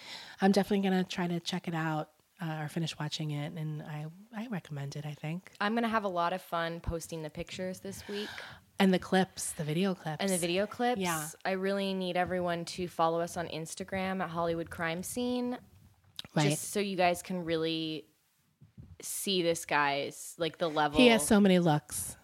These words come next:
Speaker 2: He has so many different hairstyles.
Speaker 1: And they're all very distinct. I mean,
Speaker 2: Yeah.
Speaker 1: uh, yeah. And the dating game clip we'll probably post.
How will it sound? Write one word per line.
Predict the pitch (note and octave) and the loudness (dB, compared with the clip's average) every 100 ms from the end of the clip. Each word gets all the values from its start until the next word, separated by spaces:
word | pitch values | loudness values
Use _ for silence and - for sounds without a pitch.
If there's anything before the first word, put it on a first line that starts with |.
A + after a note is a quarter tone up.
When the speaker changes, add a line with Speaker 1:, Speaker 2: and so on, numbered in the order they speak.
| - | -8
Speaker 2:
He | - A#3+ | 2 4
has | A#3 | 4
so | - A3+ G3+ | 2 2 4
many | G3+ F#3+ | 2 0
different | F#3 F#3 E3+ | 0 -2 -2
hairstyles. | D#3 D#3 D#3 C#3 C3+ C#3 | -4 -4 -2 -2 -2 0
Speaker 1:
And | F3+ | 4
they're | F#3 | 6
all | F3+ F3+ | 6 4
very | E3 D#3+ D#3 D3+ D3+ D3+ - | 4 2 4 2 2 -2 -4
distinct. | D#3 - D3+ C#3 C#3 - - - _ _ _ _ | -6 -4 -2 -4 -6 -10 -12 -14 _ _ _ _
I | D3+ | -4
mean, | D3 C3+ C#3+ C#3+ | -2 -2 -4 -6
Speaker 2:
Yeah. | D#3+ - - - - - - - - | -6 -8 -12 -18 -20 -20 -20 -20 -2
Speaker 1:
uh, | E3+ D#3 E3 | 2 4 6
yeah. | F#3 D3+ C#3+ _ - | 6 4 0 _ 0
And | E3+ | 4
the | E3 E3 - | 4 2 2
dating | E3+ E3+ E3+ | 4 4 2
game | D#3+ | 2
clip | D#3+ D#3 - | 0 -2 -2
we'll | D3 | -2
probably | D3+ D#3 D3+ | -2 -2 -2
post. | D#3 D3+ - - - - | -2 -2 -4 -10 -10 -12